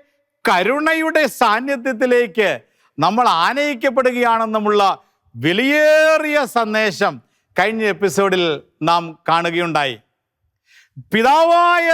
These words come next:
ദൈവത്തിൻ്റെ അനന്തമായ കരുണയിലേക്ക് ഓരോ കുരിശടയാളം യേശുവിൻ്റെ തിരുമുറിവുകളുടെ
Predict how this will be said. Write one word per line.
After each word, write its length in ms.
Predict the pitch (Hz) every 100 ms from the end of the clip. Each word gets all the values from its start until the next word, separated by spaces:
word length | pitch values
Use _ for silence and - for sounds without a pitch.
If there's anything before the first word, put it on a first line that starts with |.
| 311 269
ദൈവത്തിൻ്റെ 720 | 262 302 294 196 277 254 240 277 302 - _ _ _ -
അനന്തമായ 1120 | 175 240 311 320 330 320 320 311 311 311 302 294 - _ -
കരുണയിലേക്ക് 1080 | 233 247 302 339 330 320 294 269 208 - 196 131 113 _ _ _ _ -
ഓരോ 640 | 165 233 302 320 320 302 294 269 - - _ _ -
കുരിശടയാളം 1120 | 214 294 311 - 320 302 285 254 240 226 160 117 _ _ _ _ _ 139
യേശുവിൻ്റെ 720 | 202 269 254 302 294 285 269 190 -
തിരുമുറിവുകളുടെ 1120 | 247 269 320 320 311 302 285 277 262 254 247